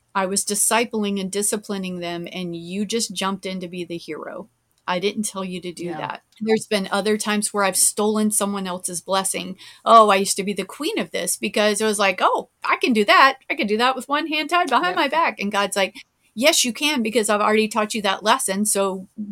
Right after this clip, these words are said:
Speaker 1: go away.
Speaker 2: <laughs>
Speaker 1: This is not your blessing. This is not your lesson. You've already, you know, checked, you passed that test.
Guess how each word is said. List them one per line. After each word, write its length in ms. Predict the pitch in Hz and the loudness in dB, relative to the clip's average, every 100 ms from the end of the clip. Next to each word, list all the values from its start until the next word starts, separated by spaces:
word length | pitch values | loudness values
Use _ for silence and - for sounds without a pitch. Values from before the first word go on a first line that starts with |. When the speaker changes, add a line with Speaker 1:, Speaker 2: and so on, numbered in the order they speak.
| 175 | -12
Speaker 1:
go 520 | - 220 285 185 202 214 | 4 6 8 8 4 2
away. 560 | 208 208 262 185 208 - | 2 4 4 6 4 2
Speaker 2:
<laughs> 60 | - 254 - - - | -4 -10 -10 -12 0
Speaker 1:
This 160 | 220 214 | 4 4
is 200 | 233 214 | 2 0
not 240 | 226 262 262 | 6 4 6
your 180 | 247 226 | 4 6
blessing. 400 | 233 254 247 226 | 6 4 4 2
This 160 | 220 | 2
is 140 | 226 220 | 2 2
not 240 | 220 226 | 2 2
your 140 | 214 | 2
lesson. 440 | 208 220 226 202 196 | 2 2 2 0 0
You've 240 | 190 196 | -2 0
already, 640 | 208 202 208 196 202 190 - _ _ | 2 4 4 2 0 -4 -10 _ _
you 120 | 226 | -2
know, 160 | 175 202 | -2 -2
checked, 400 | - - 453 - | 0 2 0 -2
you 100 | 226 | -6
passed 300 | 220 214 - | -2 -4 -2
that 180 | 226 - | -4 -2
test. 500 | 294 311 214 220 | 2 2 2 0